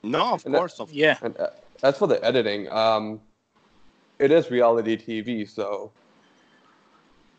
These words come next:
Speaker 2: it's, I don't wanna say things are scripted, but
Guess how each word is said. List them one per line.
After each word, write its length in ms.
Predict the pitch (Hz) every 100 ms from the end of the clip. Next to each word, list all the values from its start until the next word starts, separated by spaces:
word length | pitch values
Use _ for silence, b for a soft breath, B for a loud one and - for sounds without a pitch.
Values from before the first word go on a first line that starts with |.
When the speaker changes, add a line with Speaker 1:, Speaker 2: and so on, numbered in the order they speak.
| _ _ _ _ _ _ _ _ -
Speaker 2:
it's, 480 | 131 - - - - _ _ _ _ _ _ _ _ _ _ _ _ _ _ _ _ _ _ _ 117
I 80 |
don't 100 | 131
wanna 180 | 165 165
say 360 | - 135 120 113 - _ _
things 260 | 127 127 107
are 60 |
scripted, 680 | 95 - 135 127 - 147 - - _
but 360 | - 107 98 -